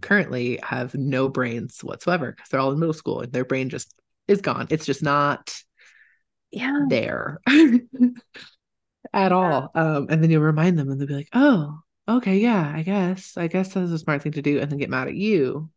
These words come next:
Speaker 1: for reminding them because that makes perfect sense. Anyway, um, beside the point, uh, I would love to go to Burning Man at some point in time. However, I think what the event has become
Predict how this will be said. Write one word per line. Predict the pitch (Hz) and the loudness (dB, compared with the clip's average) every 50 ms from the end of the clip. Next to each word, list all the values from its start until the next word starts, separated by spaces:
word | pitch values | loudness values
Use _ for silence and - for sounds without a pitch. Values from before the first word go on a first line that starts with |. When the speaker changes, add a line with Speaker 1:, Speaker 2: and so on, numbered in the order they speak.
| _ _ | _ _
Speaker 1:
for | - 143 139 | -4 -2 -2
reminding | 131 131 131 127 127 143 185 185 175 | -2 -2 -4 -6 -6 -6 -8 -8 -6
them | 156 - - 92 - 170 - | -6 -6 -8 -8 -10 -10 -8
because | - - - 156 151 160 | -8 -8 -6 -6 -6 -4
that | - 147 - | -4 -6 -6
makes | - 165 156 - | -6 -8 -10 -8
perfect | - - - - - - | -6 -6 -6 -6 -8 -8
sense. | - - 160 160 - - | -10 -10 -10 -8 -4 0
Anyway, | 220 214 185 147 135 - - - - - - - - - - | 2 4 4 4 2 0 -4 -10 -12 -10 -10 -10 -12 -6 0
um, | - 196 196 190 196 | 2 4 6 6 4
beside | 190 226 233 208 | 4 4 2 2
the | 190 | 2
point, | - 156 147 - _ - | 0 0 0 -2 _ -2
uh, | - | 0
I | 185 175 165 131 170 | 2 4 4 4 4
would | 185 185 202 | 6 6 8
love | 262 320 302 320 | 8 6 6 6
to | 262 190 | 6 4
go | 180 | 4
to | 165 | 6
Burning | 156 160 151 156 147 | 4 4 4 4 2
Man | 151 147 147 | 2 0 -2
at | - - | -2 -2
some | - 151 151 | -2 -2 -2
point | - 151 139 | 0 -2 -2
in | - 143 | -2 -2
time. | - 143 135 135 | -2 -2 -2 -2
However, | 131 147 151 151 147 143 143 139 127 | 0 2 4 4 4 4 4 2 2
I | 131 | 0
think | 156 - 156 156 156 | 0 0 -2 -2 0
what | - 156 143 135 - | 2 0 0 0 0
the | - 160 147 143 135 | 0 2 2 2 2
event | 135 - 131 131 127 - - - | 0 0 -2 -2 -4 -6 -6 -2
has | - 131 143 143 - - | -2 -2 -2 -2 -8 -8
become | _ - 139 - - - - - 135 135 160 233 320 370 | _ -4 -4 -4 -6 -8 -6 -2 -2 2 2 4 2 2